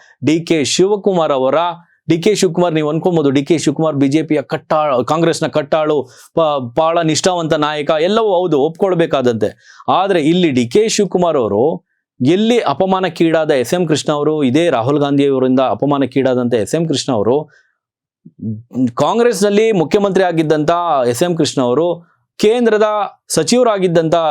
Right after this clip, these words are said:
ಎಸ್ ಎಂ ಕೃಷ್ಣ ಅವರು, ಅಂತಹ ದೊಡ್ಡ ರಾಜಕಾರಣಿನೇ ಕಾಂಗ್ರೆಸ್ ತೊರೆದು ಬಿ ಜೆ ಪಿ ಸೇರ್ತಾರೆ. ಅಂತಹದ್ರಲ್ಲಿ ಅವರ ಶಿಷ್ಯ ಡಿ ಕೆ ಶಿವಕುಮಾರ್ ಅವರು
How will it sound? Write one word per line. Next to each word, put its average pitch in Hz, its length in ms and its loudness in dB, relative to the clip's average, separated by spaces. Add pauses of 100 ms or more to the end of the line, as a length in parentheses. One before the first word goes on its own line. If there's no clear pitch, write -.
(100)
ಎಸ್ 120 140 -2
ಎಂ 175 120 0
ಕೃಷ್ಣ 135 260 -2
ಅವರು, 143 460 -2 (460)
ಅಂತಹ 165 380 0 (160)
ದೊಡ್ಡ 180 220 0 (380)
ರಾಜಕಾರಣಿನೇ 147 880 0 (680)
ಕಾಂಗ್ರೆಸ್ 240 440 0
ತೊರೆದು 175 280 2
ಬಿ 131 140 2
ಜೆ 160 140 2
ಪಿ 151 140 0
ಸೇರ್ತಾರೆ. 110 400 -2
ಅಂತಹದ್ರಲ್ಲಿ 165 640 0
ಅವರ 147 360 0
ಶಿಷ್ಯ 160 520 -2 (560)
ಡಿ 151 120 2
ಕೆ 220 180 0
ಶಿವಕುಮಾರ್ 131 460 0
ಅವರು 131 260 0